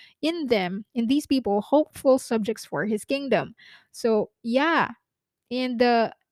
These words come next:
and that's amazing. He, he, he, he observed the crowds that he was teaching. He marked the change of countenance. And when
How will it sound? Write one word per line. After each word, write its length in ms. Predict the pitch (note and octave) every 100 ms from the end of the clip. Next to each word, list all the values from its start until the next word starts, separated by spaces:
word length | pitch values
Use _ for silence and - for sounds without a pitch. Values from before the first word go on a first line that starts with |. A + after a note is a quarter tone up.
| _ A3+
and 80 |
that's 160 | A#3+ C4
amazing. 480 | C#4 D#4 B3 G#3 F3+ _ _
He, 220 | A3 - _ -
he, 300 | - C#4 C#4
he, 280 | - B3+ -
he 280 | - B3+ A3
observed 640 | A#3+ B3 - E4 G4 E4
the 60 | A#3
crowds 680 | - G#3+ D3 G#3 G#3+ - _ _ B3
that 180 | A3+
he 160 | - A#3+
was 200 | G#3 A#3
teaching. 560 | - C#4+ - G#3 C3 - - - - - _ _
He 180 | - B3+
marked 460 | A#3 C#4+ F4+ -
the 100 | A#3+
change 300 | A3 C4 C4
of 120 | G#3+
countenance. 680 | G3+ A3+ A#3 G#3+ - - - _ - _ -
And 180 | B3+ A3+
when 580 | A3+ A#3 D4+ F#4 F4+